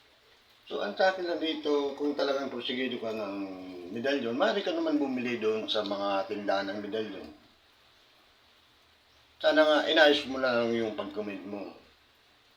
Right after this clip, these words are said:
Ah, ganito na lang sana ang ginawa mo kasi willing naman ako magbigay ng mga medalyon sa mga taong matagal na talaga ng subaybay. At nagpapasalamat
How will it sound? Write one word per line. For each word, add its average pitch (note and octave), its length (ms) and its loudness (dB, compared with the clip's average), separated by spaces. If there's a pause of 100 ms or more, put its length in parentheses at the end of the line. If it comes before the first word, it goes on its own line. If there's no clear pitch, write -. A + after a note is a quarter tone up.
(160)
Ah, G#2 480 2
ganito A#2+ 320 -2
na A2+ 80 2
lang A2+ 160 0
sana G#2 320 2
ang G2 160 -6
ginawa A#2 320 2
mo B2+ 240 -2
kasi A#2+ 400 -2 (160)
willing B2 320 -2
naman A#2 240 0
ako A2 160 -4
magbigay G2+ 320 -2
ng G2 160 -2
mga F#2+ 160 -4
medalyon F#2 640 -8
sa - 80 -12
mga G2 240 -6
taong G2+ 320 2
matagal A2+ 240 -2
na A2 160 -2
talaga G#2 240 -4
ng G2+ 160 -8
subaybay. F2+ 480 -4 (800)
At - 160 -6
nagpapasalamat A2+ 640 0